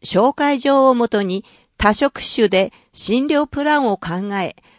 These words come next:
訪問診療への移行を行う専門外来です。なお、訪問診療は、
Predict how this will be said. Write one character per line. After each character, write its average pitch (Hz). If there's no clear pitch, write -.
訪 254
問 302
診 302
療 208
へ 180
の 165
移 185
行 277
を -
行 247
う 220
専 233
門 294
外 269
来 185
で 151
す。 -
な 233
お、 185
訪 233
問 302
診 311
療 180
は、 160